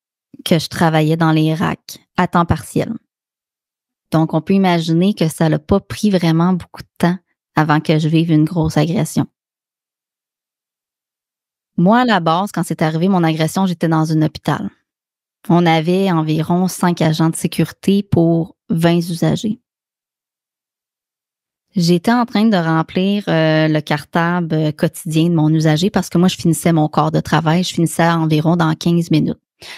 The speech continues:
Quand on remplit nos cartables, nos usagers, ils ont un moment à leur chambre. L'éducatrice, elle m'appelle, puis elle me dit, « Ton usager va pas bien, il crie dans sa chambre. » Puis mon usager, comment que c'était fait, c'est que c'était un long corridor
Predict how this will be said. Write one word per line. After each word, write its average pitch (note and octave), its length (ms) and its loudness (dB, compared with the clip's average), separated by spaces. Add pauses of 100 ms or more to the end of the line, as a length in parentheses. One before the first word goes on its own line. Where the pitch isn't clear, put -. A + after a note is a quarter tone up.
Quand A#3 160 -2
on A#3+ 120 2
remplit F#3 280 -2
nos A3 120 2
cartables, F#3 440 0
nos E3+ 160 0
usagers, D#3+ 480 0
ils G3+ 140 0
ont D#3 100 2
un D#3+ 80 2
moment D#3+ 320 2
à E3 60 0
leur D3+ 180 -2
chambre. - 300 -6 (1120)
L'éducatrice, F3+ 1160 -2 (760)
elle D#3 120 2
m'appelle, D#3+ 540 0 (240)
puis E3+ 80 0
elle D3+ 120 2
me D#3 100 2
dit, « F3+ 360 -4 (220)
Ton E3 160 2
usager E3 420 2
va G3+ 140 2
pas E3 180 2
bien, F3 320 0 (240)
il F3 120 0
crie - 380 -2 (540)
dans D#3 200 0
sa D3+ 160 0
chambre. » E3 320 -2 (460)
Puis - 100 -4
mon F3 120 2
usager, F#3 380 0
comment F3+ 260 0
que F3+ 80 -10
c'était F3 220 -4
fait, A#3+ 220 -4
c'est - 120 -10
que - 80 -18
c'était F3+ 240 -4
un F3+ 140 0
long G#3 280 0
corridor E3+ 540 -4